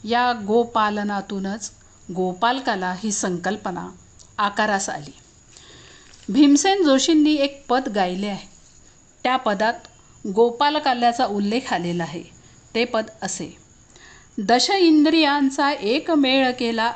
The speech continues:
ऐसा गोपालकाला होत असे. काया ही पंढरी आत्मा हा विठ्ठल नांदतो केवळ पांडुरंग."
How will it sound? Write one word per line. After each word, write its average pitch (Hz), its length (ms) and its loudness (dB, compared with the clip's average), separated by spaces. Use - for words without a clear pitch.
ऐसा 226 460 0
गोपालकाला 226 760 0
होत 233 340 -2
असे. 185 440 -6
काया 262 380 2
ही 349 180 2
पंढरी 269 540 0
आत्मा 247 540 0
हा 294 160 2
विठ्ठल 220 440 -6
नांदतो 233 680 0
केवळ 214 460 -4
पांडुरंग." 208 680 -4